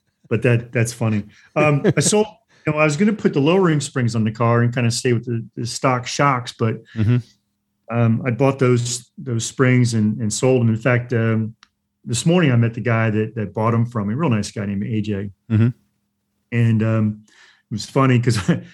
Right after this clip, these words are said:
Speaker 1: I met him on the interstate. We, we met at this truck stop to do the exchange, and, um,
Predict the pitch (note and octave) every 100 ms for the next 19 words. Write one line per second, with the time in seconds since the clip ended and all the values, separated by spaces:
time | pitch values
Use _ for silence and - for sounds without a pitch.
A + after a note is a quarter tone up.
0 | - _ B2 C#3+ D#3+ D3 C#3 C#3 C#3 C#3
1 | A#2+ A#2+ A#2+ B2+ B2 B2+ A2+ G#2+ - A#2+
2 | - A#2 A2 - A2 - - A#2+ A#2 G#2+
3 | - A#2 A#2 A#2 A2+ - A#2 A2+ A2 A2
4 | G#2+ G#2+